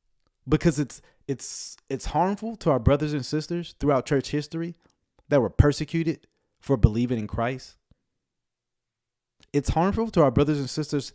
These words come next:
present day who, who are believing in Christ yet without and being persecuted. And it's harmful to the future body of Christ that tells them they're lacking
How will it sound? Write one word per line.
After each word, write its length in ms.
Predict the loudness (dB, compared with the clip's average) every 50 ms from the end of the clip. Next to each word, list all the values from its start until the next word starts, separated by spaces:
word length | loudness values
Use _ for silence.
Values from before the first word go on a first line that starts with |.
| _ _
present 420 | 8 8 8 6 4 0 -2 -2
day 320 | -2 -2 -2 -2 -4 -6 -10 _ _ _ _ _ _ _ _ _ _ _ _ _ _ _ _ _ _ _ _ _ _ _ _ _ _ _ _ _ _ _ _ _ _
who, 320 | 2 4 4 4 2 -2 -8 _ _ _ 0
who 200 | 4 6 6 6
are 100 | 6 4
believing 400 | 2 0 2 2 2 2 0 0
in 120 | -2 -2
Christ 400 | 0 0 0 0 0 0 -2 0
yet 180 | 0 -2 0 -2
without 640 | -4 -8 -8 -8 -4 -2 -2 -2 -2 -6 -12 -16 -16 _ _ _ _ _ _ _ -8
and 140 | -6 -2
being 160 | -2 -2 2 2
persecuted. 600 | 2 2 2 0 -6 -6 -4 -4 -2 -4 -6 -8 _ _ _ _ _ _ _ _ _ _ _ _ _ _ _ _ _ _ _ _ _ _ _ _ _ -6
And 80 | -6
it's 120 | -4 -2 0
harmful 260 | 0 0 2 0 -2
to 140 | -2 0 -2
the 100 | -2 -4
future 380 | -2 -2 -2 -2 0 -2 -2
body 260 | -2 -2 -2 -2 -4
of 100 | -6 -8
Christ 480 | -8 -8 -10 -8 -10 -12 -16 -20 -20 _ _ _ _ _ _ _ _ _ _ _ _ _ _
that 160 | -6 -6 -4
tells 300 | 0 4 4 6 4 4
them 280 | 2 -2 -4 -4 -8 -12 _ _ _ _ _ _ _ _ _ -20
they're 340 | -6 0 2 4 6 6
lacking 600 | 4 4 6 6 4 4 2 -2 -8 -10 -10 -12